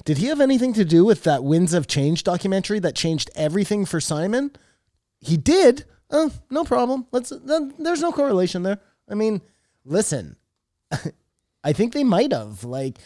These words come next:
and maybe even unknowingly to him. Like, maybe they had just been helping. It wasn't even a, like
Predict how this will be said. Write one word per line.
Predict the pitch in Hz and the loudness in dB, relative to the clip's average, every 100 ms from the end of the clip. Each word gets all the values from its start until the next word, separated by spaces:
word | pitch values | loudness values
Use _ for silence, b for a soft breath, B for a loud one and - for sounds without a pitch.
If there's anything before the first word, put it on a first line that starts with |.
| b b b | b b b
and | 165 | 2
maybe | 185 226 262 | 4 4 0
even | 226 240 254 220 | -4 -4 -4 -4
unknowingly | 196 196 165 156 170 151 117 107 | 0 2 2 0 0 -2 -4 -10
to | 98 110 | -12 -14
him. | 92 101 85 - _ _ _ _ _ _ _ _ _ - | -12 -14 -16 -20 _ _ _ _ _ _ _ _ _ -14
Like, | 120 | -4
maybe | 156 190 | -2 0
they | 220 220 | 2 2
had | 220 185 | 2 0
just | 175 151 | -4 -2
been | 175 156 135 b b | 0 0 -4 b b
helping. | - - 180 165 175 - | -8 -4 -2 0 -4 0
It | 180 | 0
wasn't | 160 175 170 196 | 2 0 0 0
even | 190 190 175 | 0 0 -2
a, | |
like | 156 147 123 120 - | 0 0 -2 -6 -12